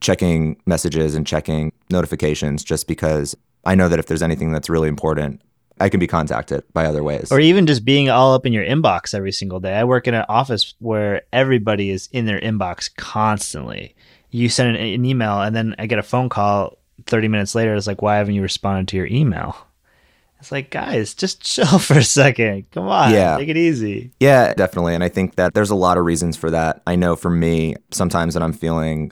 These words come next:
Speaker 1: lazy or feel like procrastinating, replying to emails and sending things really quickly makes me feel good. It's a false sense of getting things done. I don't know if you guys ever feel like that, but it's definitely a thing for me.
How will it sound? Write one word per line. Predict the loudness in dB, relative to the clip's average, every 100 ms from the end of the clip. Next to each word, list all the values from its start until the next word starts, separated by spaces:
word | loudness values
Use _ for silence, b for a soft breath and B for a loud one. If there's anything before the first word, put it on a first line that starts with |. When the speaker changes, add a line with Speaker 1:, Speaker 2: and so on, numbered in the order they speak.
| -8
Speaker 1:
lazy | 0 2 2 2 2
or | 0 -2
feel | -2 -4
like | -4
procrastinating, | -4 -2 -2 -2 -4 -4 -6 -8 -12 _ _ _ _
replying | -2 2 2 2
to | 2
emails | 0 0 -2 -2
and | -4 -4
sending | -2 -2 0
things | -2 -2
really | -2 -2
quickly | -4 -2 0 0 -2 _
makes | 2 2 4
me | 2
feel | 4 2
good. | 2 0
It's | -2
a | 0
false | 0 0
sense | -2 -2
of | -4 -2
getting | -2 -2 -2
things | -4 -4
done. | -4 -4 -4 -10 -6
I | -2
don't | 0
know | 0
if |
you | -2
guys | -2 -4 -8 -6
ever | -4 -4
feel | -4 -6
like | -4
that, | -4 -4 -8
but | -6 -6 -8 _ _ _ -8
it's | -6 -2
definitely | -2 0 -2
a |
thing | -2 -8
for | -4 -4
me. | -4 -4